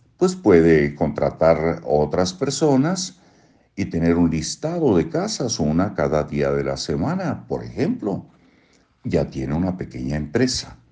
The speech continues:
Eso es la idea de pensar como empresario e inversionista con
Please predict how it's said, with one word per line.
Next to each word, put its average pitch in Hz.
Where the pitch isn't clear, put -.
Eso 160
es 120
la 78
idea 76
de 69
pensar 92
como 92
empresario 151
e 85
inversionista 117
con 67